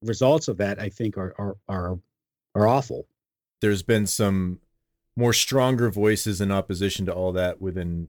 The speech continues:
Speaker 2: the church, but there's very few of them, and, uh, there's not that many in America, I've noticed. And that's kind of the point of our topic today, dealing with the American empire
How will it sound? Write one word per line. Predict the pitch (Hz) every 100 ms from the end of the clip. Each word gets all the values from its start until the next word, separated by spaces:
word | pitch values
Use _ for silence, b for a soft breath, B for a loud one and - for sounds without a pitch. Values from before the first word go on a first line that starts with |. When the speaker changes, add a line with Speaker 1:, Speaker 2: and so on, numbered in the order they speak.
| _
Speaker 2:
the | -
church, | - 104 90 -
but | -
there's | 98 92
very | 139 175
few | - 165 143
of | 92
them, | 90 85 87
and, | 92 90 87 85
uh, | 82 82 80 78 _ _
there's | 95 90
not | 110 107 92
that | 98
many | 92 92 90 90
in | 82
America, | 85 95 82 - 76
I've | 76
noticed. | 76 78 76 -
And |
that's | 90 92
kind | - 95
of | 80
the | 85 - b b b -
point | 151
of | 147
our | 127
topic | 113 123 113 113 -
today, | 95 117 117 98 92 - _ _ -
dealing | 92 113 120 107
with | 104 -
the |
American | 101 98 101 95 101
empire | 98 98 95 98 92 92 87 87